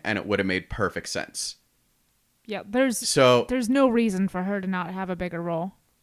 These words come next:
Speaker 2: in this film.
Speaker 1: Like, and we haven't talked about the lack of Finpo in this movie.
Speaker 2: We're getting
Speaker 1: And obviously Oscar Isaac in particular, but also John Boyega have been very vocal about how they wish that had been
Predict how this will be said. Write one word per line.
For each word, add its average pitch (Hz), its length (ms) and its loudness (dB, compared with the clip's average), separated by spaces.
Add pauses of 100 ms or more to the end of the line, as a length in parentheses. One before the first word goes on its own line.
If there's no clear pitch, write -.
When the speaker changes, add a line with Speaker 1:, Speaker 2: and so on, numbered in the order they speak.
(720)
Speaker 2:
in 190 100 -4
this 170 160 -6
film. 123 120 2
Speaker 1:
Like, - 220 0 (640)
and 127 420 6 (360)
we 123 160 2
haven't 156 240 2
talked 123 440 2
about 113 500 2
the 107 80 0
lack 101 220 2
of 101 120 -8
Finpo 104 540 0 (400)
in 123 140 2
this 123 160 0
movie. 143 440 0 (280)
Speaker 2:
We're 240 100 -18
getting 127 280 -20
Speaker 1:
And 104 260 2
obviously 104 560 -2
Oscar 92 320 -2
Isaac 92 400 -4 (120)
in 92 120 -6
particular, 160 840 -2
but 147 160 0
also 156 320 2
John 117 240 0
Boyega 98 460 0
have 104 200 -6
been 95 160 -2
very 95 300 2
vocal 92 480 -2
about 92 280 2
how 98 160 0
they 87 200 0
wish 85 360 -6
that 87 180 0
had 92 200 -6
been 82 380 -4